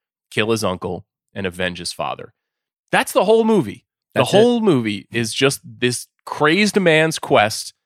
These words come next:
Speaker 1: to kill people and acquire vengeance for his father. It's a very simple story. It's the kind of movie we've seen actually very, very often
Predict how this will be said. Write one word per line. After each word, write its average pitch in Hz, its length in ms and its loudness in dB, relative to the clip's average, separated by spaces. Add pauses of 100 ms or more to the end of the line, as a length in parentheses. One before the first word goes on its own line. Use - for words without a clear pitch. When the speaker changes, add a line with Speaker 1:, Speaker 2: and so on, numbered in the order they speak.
(280)
Speaker 1:
to 117 80 -6
kill 170 400 -2
people 180 480 -4
and 104 180 -2 (140)
acquire 123 640 0
vengeance 104 640 -6 (120)
for 101 140 -8
his 98 140 -8
father. 90 400 -8 (600)
It's 117 120 -12
a 113 40 -8
very 135 180 2
simple 170 220 0
story. 147 360 2
It's - 100 -6
the - 80 -14
kind 135 220 2
of 135 40 0
movie 127 280 2
we've 113 160 -2
seen 127 160 0
actually 135 260 2
very, 156 480 2 (400)
very 165 300 2
often 135 340 -2